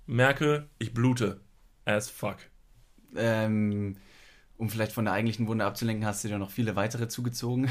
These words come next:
Speaker 2: <laughs> dass man merkt, okay, krass, das, nee, das geht in die völlig falsche Richtung. Vielleicht hast du die Schuld, ähm,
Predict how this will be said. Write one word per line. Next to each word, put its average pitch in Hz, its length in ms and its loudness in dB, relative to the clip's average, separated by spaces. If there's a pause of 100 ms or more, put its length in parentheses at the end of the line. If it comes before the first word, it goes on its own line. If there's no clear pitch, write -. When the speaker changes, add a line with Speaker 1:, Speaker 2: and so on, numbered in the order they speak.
(160)
Speaker 2:
<laughs> - 200 0
dass - 220 2
man 135 200 4
merkt, 120 240 0
okay, - 200 -10
krass, - 340 -14
das, - 280 -16 (560)
nee, - 180 -4
das - 160 -8
geht 101 160 -8
in 98 80 -4
die 101 60 -6
völlig 104 220 -10
falsche - 260 -8
Richtung. 101 260 -10 (360)
Vielleicht 127 320 0
hast 127 160 0
du 127 40 0
die 120 120 4
Schuld, 127 520 2
ähm, 107 760 0